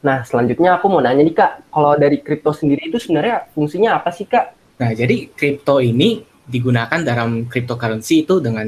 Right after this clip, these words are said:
Speaker 2: cara begini nih. Kalau kita ambil contoh dulu aja ya, dari, eh, misalnya dari peran bank. Kalau misalnya kita pakai bank gitu kan,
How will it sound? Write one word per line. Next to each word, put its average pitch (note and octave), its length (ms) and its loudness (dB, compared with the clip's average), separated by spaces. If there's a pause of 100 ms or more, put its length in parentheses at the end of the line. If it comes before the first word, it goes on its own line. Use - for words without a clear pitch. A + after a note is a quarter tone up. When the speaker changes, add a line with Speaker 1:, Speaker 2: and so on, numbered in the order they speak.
Speaker 2:
cara B2 400 -4
begini A2 400 -8
nih. G#2 160 -12
Kalau B2 320 -2 (240)
kita D3 240 0
ambil E3 160 2
contoh B2+ 320 0
dulu B2 240 2
aja A#2 160 -2
ya, G#2 240 -4
dari, A#2+ 480 -4 (240)
eh, A2 480 -8
misalnya A#2+ 640 -2
dari A2+ 400 -8
peran G#2+ 320 -8
bank. G#2 320 -6 (400)
Kalau A2+ 160 0
misalnya B2+ 400 0
kita C3+ 480 -2
pakai G#2+ 480 -6 (160)
bank G#2+ 320 -8
gitu - 160 -12
kan, B2+ 240 -6